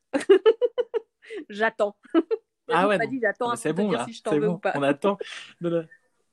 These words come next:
Speaker 2: Et c'est ça qui est aussi génial de lire l'histoire de quelqu'un, euh, bah,
Speaker 1: Oui.
Speaker 2: qui, d-, dans notre cas, nous, on se connaît, euh, a-, indépendamment de, de ça, mais, mais même, euh, je trouve, euh, moi, j'ai échangé
Speaker 1: Mhm.
Speaker 2: grâce à toi à-, avec d'autres autrices et je vais lire leurs bouquins.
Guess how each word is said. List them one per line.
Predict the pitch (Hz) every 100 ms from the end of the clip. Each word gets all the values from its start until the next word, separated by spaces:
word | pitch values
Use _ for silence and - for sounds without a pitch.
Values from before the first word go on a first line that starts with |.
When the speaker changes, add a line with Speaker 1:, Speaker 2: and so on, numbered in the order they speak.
| _ _ _ _ _ _ _ _ _ _ _ _ _ _ -
Speaker 2:
Et | 170
c'est | 185
ça | 233
qui | 226
est | -
aussi | 165 - 180
génial | 165 165 185
de | 160
lire | 147 175
l'histoire | 156 - 165
de | 147
quelqu'un, | 135 135 160 151 147 135
euh, | 120 117 117 117
bah, | 117
Speaker 1:
Oui. | 107
Speaker 2:
qui, | - 127
d-, | - -
dans | 135
notre | 143 -
cas, | 143 127 117
nous, | 139
on | 127
se | -
connaît, | 131 123 117
euh, | 113 107 107 - -
a-, | - 123 -
indépendamment | 131 135 135 131 127 123
de, | 120 113
de | 127
ça, | 151 165
mais, | 147 131 - - - -
mais | 131
même, | 147 147
euh, | 131 -
je | -
trouve, | 147 135 - _ - -
euh, | 123
moi, | 131
j'ai | 135 262
échangé | 269 277
Speaker 1:
Mhm. | 294
Speaker 2:
grâce | - -
à | 131
toi | 151 143 135 -
à-, |
avec | 117 117 123 123
d'autres | 135 - 127
autrices | 139 - 175 180 -
et | 127
je | 123 -
vais | 120 117 127
lire | 170 175
leurs | 131
bouquins. | 131 131 - 180